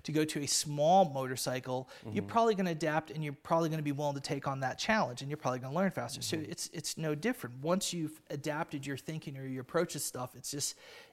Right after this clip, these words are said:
Speaker 1: increments.
Speaker 2: Okay. And how would you recommend people kind of start, uh, using this, pr-, I guess, process or, or new way of thinking? 'Cause I would think that i-, it might seem a little bit, uh,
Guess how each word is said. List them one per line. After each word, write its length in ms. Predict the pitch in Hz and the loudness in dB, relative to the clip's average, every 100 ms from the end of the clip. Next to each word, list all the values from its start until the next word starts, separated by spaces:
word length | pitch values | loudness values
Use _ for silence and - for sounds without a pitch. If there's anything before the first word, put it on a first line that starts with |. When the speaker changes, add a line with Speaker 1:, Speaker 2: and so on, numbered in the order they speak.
| _ | _
Speaker 1:
increments. 800 | 208 208 180 139 - - - - - _ - - - | 2 4 0 -4 -6 0 0 0 -4 _ -20 -16 -10
Speaker 2:
Okay. 200 | 107 104 - - - | -10 -10 -14 -20 -10
And 100 | 123 | -8
how 240 | 113 139 | -2 0
would 260 | 143 135 110 | 0 -2 -4
you 440 | 127 123 120 113 104 | -4 -4 -4 -6 -6
recommend 760 | 101 110 110 107 104 104 98 - | -4 -4 -4 -4 -4 -4 -6 -10
people 440 | - 101 98 95 - | -12 -8 -8 -8 -10
kind 100 | 101 | -12
of 80 | 90 | -12
start, 480 | - 101 98 - - 80 - 67 - | -6 -4 -4 -8 -18 -20 -20 -20 -20
uh, 60 | 78 73 95 | -20 -14 -8
using 260 | 107 104 | -6 -6
this, 160 | 98 92 | -10 -14
pr-, 160 | - - _ - | -20 -20 _ -14
I 60 | |
guess, 180 | 98 95 | -12 -14
process 640 | - - 101 101 113 101 107 | -14 -12 -10 -12 -14 -12 -6
or, 240 | 101 98 - | -4 -4 -6
or 160 | 98 | -8
new 180 | 95 101 | -6 -6
way 160 | 95 95 | -6 -8
of 100 | 95 | -10
thinking? 320 | 107 101 98 | -12 -10 -12
'Cause 160 | 110 | -8
I 80 | 101 | -4
would 160 | 104 98 | -4 -6
think 220 | 120 110 110 | -8 -6 -6
that 220 | 98 - _ _ _ _ _ _ _ - | -8 -10 _ _ _ _ _ _ _ -20
i-, 60 | - - | -18 -12
it 40 | 104 | -6
might 300 | 101 107 104 | -4 -4 -6
seem 220 | 117 104 | -6 -2
a 40 | |
little 280 | 101 104 104 | 0 0 0
bit, 280 | 98 101 95 | 0 -2 -4
uh, 120 | 95 | -6